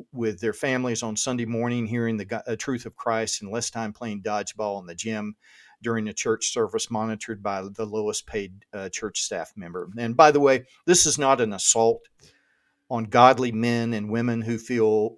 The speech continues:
called to minister to youth. It is an assault on how these programs are not adequately preparing our youth for the realities of the world.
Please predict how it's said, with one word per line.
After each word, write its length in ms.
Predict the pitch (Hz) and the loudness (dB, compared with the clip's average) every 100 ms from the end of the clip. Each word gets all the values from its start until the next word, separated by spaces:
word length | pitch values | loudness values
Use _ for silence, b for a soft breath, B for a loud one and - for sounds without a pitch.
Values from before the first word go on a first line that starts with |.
| - | -12
called 520 | - 127 120 107 101 - | 0 4 4 4 -2 -8
to 160 | 120 | -8
minister 520 | 104 104 104 - - 95 | -6 -6 -4 -6 -6 -12
to 140 | 104 | -12
youth. 320 | 87 73 - b b - | -14 -16 -20 b b 0
It 180 | 156 185 | 0 4
is 280 | 208 202 - | 6 6 4
an 200 | 127 98 | -2 -4
assault 480 | - - 80 - _ _ _ _ _ _ _ _ - B B - | -4 -4 -6 -8 _ _ _ _ _ _ _ _ -20 B B -2
on 140 | 123 | 4
how 160 | 127 127 | 6 8
these 220 | 139 151 | 6 4
programs 560 | - 139 123 120 113 | 6 6 4 -2 -2
are 40 | 113 | -4
not 220 | 110 110 123 | -4 -2 0
adequately 800 | 123 131 - 135 120 127 113 110 b _ | 2 0 -6 -6 -6 -6 -6 -8 b _
preparing 680 | - 113 - - 139 143 139 | -10 4 8 8 6 0 -4
our 220 | - 127 | -4 -4
youth 340 | 120 131 135 - | -4 -4 -6 -6
for 200 | - 110 | -8 -6
the 120 | 107 | -4
realities 840 | 98 107 110 117 117 107 98 95 | -4 0 4 4 2 -2 -6 -8
of 120 | 98 95 | -10 -10
the 80 | 82 | -10
world. 340 | 82 50 | -10 -10